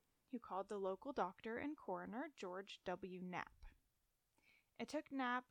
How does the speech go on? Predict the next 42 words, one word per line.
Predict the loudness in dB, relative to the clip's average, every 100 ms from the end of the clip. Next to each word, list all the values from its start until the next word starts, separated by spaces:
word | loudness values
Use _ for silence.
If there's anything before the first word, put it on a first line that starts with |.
| _
close | 0 0 2
to | -2
an | 0
hour | 2 2 4
to | 2
get | 2 2
there, | 2 0
and | 2
by | 0
the | 0
time | -2 -2 0 0 -2
he | -2
arrived, | 0 4 6 6 4 0
Shu | -6 -2 -2
had | 0 -2 -4
carried | 0 0 2
his | 0
wife's | 2 0 0 -6 -2
body | 0 -2 -2
upstairs | -4 -4 -4 0 0 0 -4 -8 -16 -20 _ -4
and | -2 0
laid | -2 -2
her | 0
out | 0
on | 2 0
the |
bed. | 2 4 4 2 -4 _ _ _ _ _ _ _ _ _ _
He | 2
dressed | 4 4 2 0
her | 0
himself, | 0 -2 2 4 4 2
which | -2 -2 0
wasn't | 0 2 -2 -4
a | -2
custom | -2 -2 0
at | 0 2
the | -4
time. | -4 -4 -4 -4 -6 -6 _
Uh, | -2 -2
traditionally, | -4 -4 -4 -2 -4 -2
the | -2
job | 2 4 4 2